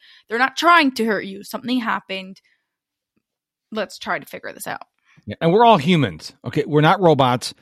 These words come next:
Speaker 2: Humans do stupid things, and that's just the way it is. Ever, there's not a single person that lives on this planet today that hasn't done something stupid to their significant other, their spouse, whatever the case may be, your friend, your relatives. We all do dumb things, and we go, "Oh, why did I do that?" Uh,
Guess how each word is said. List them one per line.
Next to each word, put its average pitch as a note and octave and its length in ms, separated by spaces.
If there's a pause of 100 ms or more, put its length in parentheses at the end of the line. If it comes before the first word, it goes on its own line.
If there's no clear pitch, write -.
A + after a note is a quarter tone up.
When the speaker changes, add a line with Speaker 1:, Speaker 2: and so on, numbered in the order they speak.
(260)
Speaker 2:
Humans G3 400
do F#3+ 140
stupid D3+ 380
things, F2 460
and C3 140
that's C3 200
just D#3+ 200
the F3+ 60
way E3 120
it E3 80
is. C3 140 (100)
Ever, E3+ 240 (160)
there's D3+ 180
not F#3 140
a D#3 80
single G#3 460
person E3+ 420
that C3+ 160
lives C#3 220
on D3 120
this B2+ 120
planet C3+ 320
today G#2+ 420 (440)
that C3+ 360
hasn't B2+ 320
done A#2+ 160
something A#2 220
stupid B2 480
to A#2+ 120
their G2+ 220
significant A2+ 500
other, C3+ 320
their G2 260
spouse, B2 520
whatever A#2+ 180
the A2+ 80
case A#2 240
may A#2+ 120
be, A2+ 100
your G2 160
friend, C3+ 540
your F#2+ 140
relatives. C3 500 (240)
We C4 80
all D4+ 140
do A3 120
dumb C#3 300
things, A2 260
and B2 60
we C#3+ 80
go, B2+ 200
"Oh, D3+ 300
why C#3+ 180
did D3+ 80
I C#3 40
do C3+ 180
that?" G2+ 220 (380)
Uh, C#3+ 100